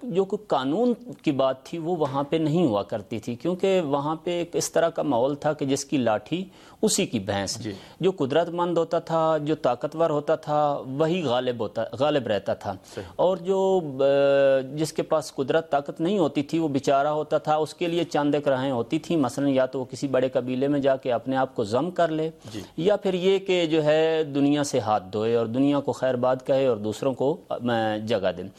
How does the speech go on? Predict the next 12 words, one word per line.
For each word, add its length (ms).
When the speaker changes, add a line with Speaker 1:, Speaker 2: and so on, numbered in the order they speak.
Speaker 2:
بالکل۔ 280
Speaker 1:
تو 120
کچھ 280
اس 140
طرح 160
کی 120
situation 560
اس 120
زمانے 400
میں 120
تھی۔ 220
اب 300